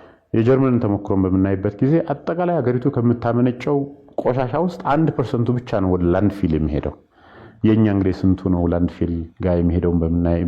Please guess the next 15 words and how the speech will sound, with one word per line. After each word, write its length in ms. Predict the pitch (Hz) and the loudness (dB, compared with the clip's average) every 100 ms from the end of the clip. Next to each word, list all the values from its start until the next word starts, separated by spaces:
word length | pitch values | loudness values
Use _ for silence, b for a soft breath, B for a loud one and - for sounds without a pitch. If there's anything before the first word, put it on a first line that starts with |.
| 85 | 0
የሚለውን 400 | 85 85 85 85 | 0 0 0 0
በምናይበት 540 | 87 87 85 85 85 92 | 0 2 2 0 -2 -2
ጊዜ 140 | 110 | 0
በጣም 240 | 120 90 87 | 0 -2 -4
ከፍተኛ 360 | - - 80 80 | -6 -6 -6 -4
የሆነ 240 | 80 98 | -2 0
የቆሻሻ 360 | 143 87 - 82 | 0 -2 -6 -4
መጠን 260 | 90 147 | -4 -2
ወደ 120 | 160 92 | -2 0
ላንድፊል 400 | 87 87 - 76 | 0 -2 -4 -4
ይሄዳል። 280 | 69 - - B B B B B - | -4 -6 -10 B B B B B 0
ይሄ 100 | 110 117 | 2 4
ምንን 200 | 110 107 | 2 2
ያመጣል? 380 | 110 113 156 104 | 0 -2 -2 0
አንደኛ 280 | 92 117 | 2 2